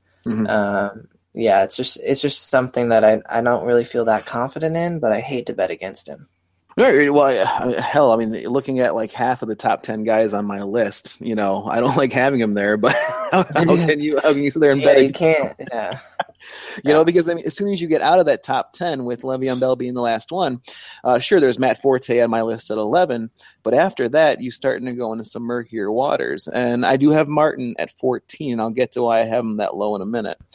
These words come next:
Speaker 1: Uh, but then you've got Forte at eleven, C J Anderson and Duke Johnson,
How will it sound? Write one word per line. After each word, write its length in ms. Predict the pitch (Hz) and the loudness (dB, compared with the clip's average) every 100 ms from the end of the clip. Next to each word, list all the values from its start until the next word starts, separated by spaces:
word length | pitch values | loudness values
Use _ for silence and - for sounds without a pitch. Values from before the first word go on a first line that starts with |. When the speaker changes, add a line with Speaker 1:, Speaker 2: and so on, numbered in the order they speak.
| - - _ - | -20 -20 _ 0
Speaker 1:
Uh, 200 | 117 113 | 4 6
but 240 | 120 113 | 4 2
then 120 | 131 | 0
you've 160 | 135 131 | 0 2
got 280 | 120 110 - _ | 4 4 2 _
Forte 480 | _ - 143 147 156 | _ -2 0 0 0
at 80 | 156 | 2
eleven, 420 | 151 127 120 127 | 2 2 2 -2
C 240 | 120 - 151 | -6 -4 -4
J 280 | 143 127 131 | -2 -2 -2
Anderson 420 | 135 139 - 127 | -2 -4 -4 -4
and 160 | 117 104 | -4 -4
Duke 220 | 131 127 | -6 -6
Johnson, 640 | 123 120 123 - 107 113 | -4 -2 -4 -6 -8 -8